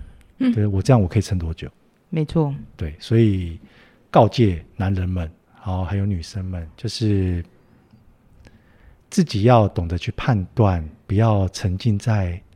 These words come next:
Speaker 2: 暧昧热恋那个情绪当中，不要让恋爱脑把你冲昏了头。
Speaker 1: 要设限。
Speaker 2: 对，要设限。
Speaker 1: 要学会设限，大家要好好的教导自己的孩子们。
Speaker 2: <laughs> 欸，不是啊，真的啊，你看，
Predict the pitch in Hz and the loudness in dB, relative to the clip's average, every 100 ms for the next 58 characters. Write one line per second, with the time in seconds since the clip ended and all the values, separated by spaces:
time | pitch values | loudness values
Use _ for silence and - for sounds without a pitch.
0 | - 131 117 120 113 104 123 113 117 113 | -4 -2 2 2 4 4 2 2 2 2
1 | 113 104 - 92 92 107 104 98 95 95 | 0 -2 -6 -4 -2 -2 0 -2 -2 -4
2 | 92 104 117 107 98 107 135 123 120 107 | -2 0 2 0 -2 -6 0 2 2 -2
3 | 90 80 - - - - 101 90 - 107 | -4 -8 -16 -20 -20 -6 -4 -4 -2 0
4 | 104 110 98 80 208 - - 202 170 - | 0 0 0 2 4 4 4 4 2 2
5 | 185 165 151 - 113 117 92 113 98 - | 2 2 -4 -10 -4 -2 2 4 2 0
6 | 92 202 98 175 170 190 175 180 156 - | 2 4 4 4 4 2 2 0 0 0
7 | 160 147 160 - - 170 170 170 170 170 | -2 -2 -8 -12 -4 0 4 4 4 4
8 | 156 151 147 143 147 - 160 156 147 143 | 2 0 -2 -4 -4 0 2 2 2 0
9 | 143 143 143 147 _ _ _ _ - 196 | 0 -2 -4 -6 _ _ _ _ 0 2
10 | 196 160 147 180 - 151 147 143 - - | 2 0 0 -4 -4 0 0 0 -2 -2
11 | - 127 131 - 127 127 117 135 - - | 0 0 0 -2 -2 -2 -2 -2 -4 -8
12 | - - - 294 277 269 311 - 302 - | -14 -6 6 6 8 4 2 2 0 2
13 | 262 151 170 175 196 202 156 156 185 202 | 2 6 8 8 8 8 8 6 6 4